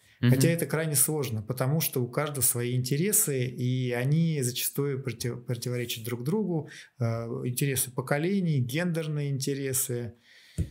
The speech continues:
Speaker 2: А, все равно близкие нас поддержат, а мы их поддержим в трудную минуту.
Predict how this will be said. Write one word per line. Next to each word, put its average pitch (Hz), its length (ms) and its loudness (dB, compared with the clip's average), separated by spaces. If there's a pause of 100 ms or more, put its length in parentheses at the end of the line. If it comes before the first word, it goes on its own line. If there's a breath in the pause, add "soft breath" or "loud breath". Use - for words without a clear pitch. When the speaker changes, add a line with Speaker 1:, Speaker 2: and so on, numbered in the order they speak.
(640 loud breath)
Speaker 2:
А, 117 680 0
все - 160 4
равно 170 640 0
близкие 135 1300 0 (140)
нас 123 560 -2
поддержат, 123 580 -4
а 110 60 -4
мы 127 220 -2
их 131 160 -10
поддержим 117 840 -4 (720)
в - 80 -20
трудную 113 400 -2
минуту. 123 800 -2